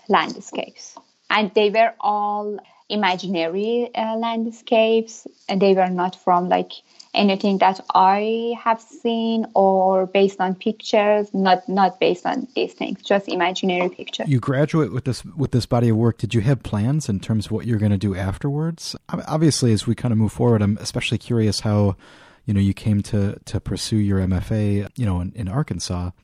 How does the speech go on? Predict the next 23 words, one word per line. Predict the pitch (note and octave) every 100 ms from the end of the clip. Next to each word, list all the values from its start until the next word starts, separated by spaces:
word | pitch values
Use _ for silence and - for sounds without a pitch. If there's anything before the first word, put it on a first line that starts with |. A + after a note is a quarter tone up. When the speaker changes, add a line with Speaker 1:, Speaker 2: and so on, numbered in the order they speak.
| _
Speaker 2:
But | G#2+ -
did | G#2 A2+
you | G#2+ G#2 G#2+ - -
kinda | A#2+ G#2
graduate | G#2 A2 G#2+ A#2 A2+
from | - A2+
that | A2+
experience | G#2+ - - A2 A#2 A#2+ A#2 -
and, | G2 F#2 G2+
and | G#2 F#2 F2+ F2+ F#2 F#2+
do | - G#2
something | - - F#2+ B2+
else | C3 -
for | C#3
a |
bit | B2 C3
of |
time, | - C3+ C3 A#2+
or | F#2+ G#2+
what | A#2 A2+
happened | B2 B2 A#2
after | A#2 -
that? | A#2 G2